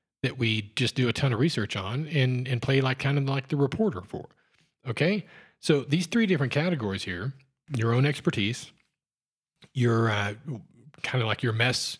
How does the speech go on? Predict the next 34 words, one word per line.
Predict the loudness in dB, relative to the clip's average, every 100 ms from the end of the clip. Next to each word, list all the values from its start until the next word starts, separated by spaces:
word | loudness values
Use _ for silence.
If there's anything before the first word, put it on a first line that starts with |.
| -4
to | 0
a | 2
message, | 0 0 -2 0
you | 0
know, | -2
something | -2 -4 0 -2
that | -2 -4
you | -4
had | -2
to | -4
experience | -6 -4 0 0 -2 -6 -18 -20 _ _ -4
and | -4 -2
kind | -4 -2
of |
get | -2 -4
some | -2
lumps, | 0 0 -2
and | -6 -6 -10 -20 _ -2
now | 0
you | 0
got | -2 -2
through | -2
on | -2
the | -2
other | -4
side | -2 -2 0 -2 -8 -20 _
that | -6
you | -6
could | -2
share | 0 0
with | 0
somebody, | -2 -4 -6 -10 -16 _ _ -4
um, | 0 0 4
or, | 4 4 2